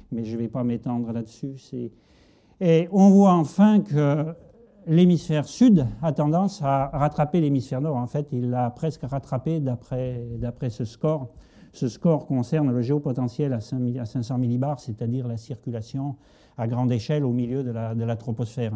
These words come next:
Il ne concerne pas tous les paramètres météorologiques qu'on peut envisager. Et en fait, le, le fait que, euh, l'hémisphère sud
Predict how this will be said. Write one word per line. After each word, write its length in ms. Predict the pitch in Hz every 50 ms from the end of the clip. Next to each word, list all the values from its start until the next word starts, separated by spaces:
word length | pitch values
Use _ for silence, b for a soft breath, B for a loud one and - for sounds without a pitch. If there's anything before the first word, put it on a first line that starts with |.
| 107 110
Il 140 | 113 110
ne 320 | 110 110 107 104 104 104 104
concerne 480 | - - 104 101 - 120 110 110 107
pas 260 | 104 - 127 117 - - -
tous 180 | - 165 156
les 140 | 131 117 113
paramètres 480 | 113 117 110 113 113 123 131 - - 127
météorologiques 680 | 117 110 113 113 107 113 107 113 110 123 120 - -
qu'on 120 | 107 - 110
peut 200 | 104 104 127 120
envisager. 480 | 113 113 113 113 110 113 113 110 110 - _ b b b b b b b b b b b b b
Et 140 | 156 147 147
en 120 | 151 147
fait, 400 | 143 160 175 180 170 - - -
le, 520 | 135 123 123 127 127 127 127 127 123 123
le 180 | 127 131 147 151
fait 540 | 143 - - 185 185 175 - - - - 135 - _
que, 540 | - - 143 135 131 131 127 127 123 123 143 - 180
euh, 440 | 143 131 123 123 120 120 120 123
l'hémisphère 1000 | 120 127 147 151 156 160 147 - - - - 151 147 139 135 127 120 123 131 123
sud 580 | - - - - 185 180 151 120 110 113 107